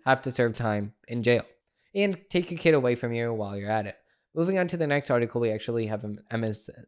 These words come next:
N B C article. We have "scotus sides with death row prisoner and Texas prosecutors in wild case." What is this wild case? Well, the Supreme Court isn't friendly to death row prisoners. In fact, it's downhill,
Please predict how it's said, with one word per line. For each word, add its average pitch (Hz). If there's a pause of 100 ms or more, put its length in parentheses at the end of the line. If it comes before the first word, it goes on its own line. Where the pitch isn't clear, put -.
N 117
B 107
C 165
article. 147
We 135
have 123
"scotus 180 (280)
sides 175
with 127
death 135 (300)
row 117
prisoner 170 (140)
and 156 (100)
Texas 185
prosecutors 127
in 120
wild 104
case." 147 (300)
What 202
is 208
this 175
wild 131
case? 170
Well, 160
the 147
Supreme 196
Court 190
isn't 170 (320)
friendly 160
to 143
death 127
row 127
prisoners. 123
In 123
fact, 175 (220)
it's 170
downhill, 156